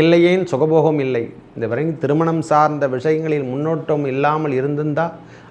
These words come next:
அந்த திருமணம் பாக்கியங்கள் கிட்டக்கூடிய காலங்களாக, திருமணமே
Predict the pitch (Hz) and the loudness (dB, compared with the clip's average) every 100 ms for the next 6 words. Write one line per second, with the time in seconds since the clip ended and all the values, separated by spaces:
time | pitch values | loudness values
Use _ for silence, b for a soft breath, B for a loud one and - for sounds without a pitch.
0 | - 117 110 - 160 175 165 139 147 143 | -6 -2 -2 0 2 4 4 4 4 2
1 | 143 135 113 131 135 170 - 156 139 113 | -2 0 -2 -6 -2 -4 -2 -2 -2 -2
2 | 131 139 160 160 143 113 147 180 196 196 | 2 4 2 0 -4 0 2 2 2 0